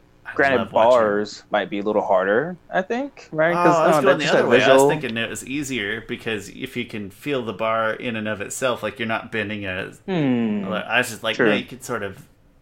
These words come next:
Speaker 1: literally wrap your mind around it if your mind is your hands 'cause you're
Speaker 2: Yeah.
Speaker 1: blind. But, <laughs> but no, I, I can see either way is like, I don't know, I just love seeing her blow the door off that,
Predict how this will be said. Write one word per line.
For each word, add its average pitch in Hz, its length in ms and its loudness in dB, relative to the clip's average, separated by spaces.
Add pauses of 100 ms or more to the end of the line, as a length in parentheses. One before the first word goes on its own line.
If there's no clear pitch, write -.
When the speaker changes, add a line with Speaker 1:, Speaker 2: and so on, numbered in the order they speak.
(140)
Speaker 1:
literally 127 360 -2
wrap 117 240 0
your 113 100 -4
mind 110 260 -2
around 98 260 -4
it 104 100 -2
if 104 140 -8
your 104 80 -6
mind 95 280 -6
is 98 300 -10
your 104 140 -8
hands 95 300 -8
'cause 92 280 -12 (120)
you're 104 100 -14
Speaker 2:
Yeah. 110 100 4
Speaker 1:
blind. 95 280 -4 (400)
But, - 200 -6 (480)
<laughs> - 460 -18
but - 200 -2
no, 262 120 -2
I, 143 300 0
I 131 60 -2
can 131 160 -6
see 135 160 -10
either 110 260 -8
way 104 180 -4
is 98 160 -10
like, 98 240 -12 (580)
I 202 80 -2
don't 175 100 -4
know, 117 60 -8
I 131 120 0
just 131 180 -6
love 131 180 -2
seeing 139 200 -6
her 113 80 -2
blow 98 240 -6
the 101 100 -10
door 104 480 -6
off 110 240 -8
that, 104 260 -6